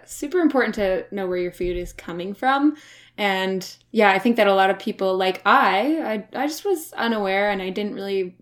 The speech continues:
care to know. And, um, I think that education is just so key, especially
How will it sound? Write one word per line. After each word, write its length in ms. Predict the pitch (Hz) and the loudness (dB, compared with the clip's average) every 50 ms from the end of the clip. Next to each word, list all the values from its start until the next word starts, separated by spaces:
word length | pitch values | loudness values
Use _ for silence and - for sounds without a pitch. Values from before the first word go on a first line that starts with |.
| _ _ | _ _
care 300 | _ - - 185 185 196 | _ -12 -8 -6 -6 -4
to 120 | 190 - 190 | -6 -6 -6
know. 460 | 185 180 175 180 180 185 185 190 185 | -6 -6 -8 -8 -8 -8 -8 -8 -10
And, 480 | - - - - - - - 180 - - _ _ _ _ _ _ _ _ _ | -10 -12 -12 -12 -12 -12 -14 -14 -16 -20 _ _ _ _ _ _ _ _ _
um, 600 | - 196 190 185 185 180 175 180 180 180 - - - _ _ _ | -12 -10 -10 -10 -10 -10 -12 -12 -12 -12 -14 -14 -16 _ _ _
I 80 | 202 196 | -6 -4
think 200 | - 214 208 - | -4 -4 -2 0
that 360 | 226 208 196 - - - _ _ | 2 2 2 0 -4 -10 _ _
education 680 | 214 208 196 196 220 208 - 220 196 190 185 - 208 | 0 0 2 0 -2 -4 -2 -2 -2 -2 -4 -8 -10
is 220 | 208 208 190 - - | -12 -14 -14 -16 -16
just 180 | 208 185 - | -16 -16 -12
so 160 | - 208 202 202 - | -10 -10 -10 -10 -12
key, 320 | - - - 196 196 190 | -14 -12 -10 -8 -8 -8
especially 580 | 190 - - 240 226 - - 247 233 226 220 | -8 -4 -2 -2 -2 0 2 2 2 2 0